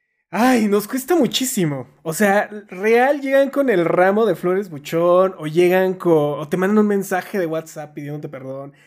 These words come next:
con el mariachi a las tres de la mañana, porque se las ingenian, ¿no? O sea, la llamada que nunca recibías,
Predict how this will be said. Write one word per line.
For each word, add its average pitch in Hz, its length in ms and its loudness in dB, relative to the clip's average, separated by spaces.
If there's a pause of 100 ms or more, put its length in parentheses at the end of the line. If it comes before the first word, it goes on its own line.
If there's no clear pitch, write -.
(140)
con 160 200 0
el 160 120 4
mariachi 170 580 0
a 208 60 4
las 156 240 -4
tres 170 260 -4
de 180 80 -6
la 165 140 -8
mañana, 143 480 -4
porque 160 340 -6 (280)
se 170 180 0
las 160 160 0
ingenian, 175 840 0 (360)
¿no? 170 440 -2
O 170 60 -4
sea, 185 160 0
la 196 80 4
llamada 220 400 2
que 285 100 2
nunca 254 280 0
recibías, 160 680 -2